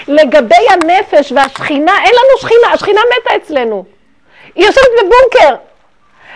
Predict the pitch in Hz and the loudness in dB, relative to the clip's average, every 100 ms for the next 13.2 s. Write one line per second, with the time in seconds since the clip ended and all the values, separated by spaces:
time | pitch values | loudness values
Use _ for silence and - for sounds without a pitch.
0 | - - 240 - 320 220 440 415 466 - | -6 -4 -4 -6 -4 0 2 2 0 -2
1 | - 403 370 330 415 - - - - - | 0 2 4 2 0 -4 -18 -18 -12 0
2 | 508 403 403 359 - - 427 523 466 320 | 0 2 0 -2 -2 -2 0 2 2 2
3 | 320 392 440 285 294 415 539 - - 427 | 0 0 -4 -2 0 2 2 0 -2 0
4 | 403 330 359 370 _ _ _ _ _ _ | 2 0 -2 -10 _ _ _ _ _ _
5 | - - _ - _ 240 202 285 311 - | -20 -20 _ -20 _ -6 0 0 0 2
6 | 480 453 226 190 180 247 - - 571 508 | 4 4 0 -8 -14 -8 -8 -2 -2 -2
7 | - 320 480 381 285 269 214 349 453 440 | -2 0 2 2 0 0 0 0 0 -2
8 | 415 381 403 - - 285 494 571 - - | 0 2 0 -4 -6 -2 2 2 0 -8
9 | - - 339 466 523 539 - 523 - 494 | -18 -6 0 2 4 2 2 0 0 0
10 | 403 311 403 285 247 311 320 320 349 415 | 2 0 -2 -4 -2 0 0 0 -4 0
11 | 359 339 320 320 330 311 320 - 262 339 | 0 2 0 0 -2 -2 -4 -2 -4 -4
12 | _ - - - 508 - 539 466 - 494 | _ -20 -10 0 0 2 0 0 -4 -4
13 | 508 | -2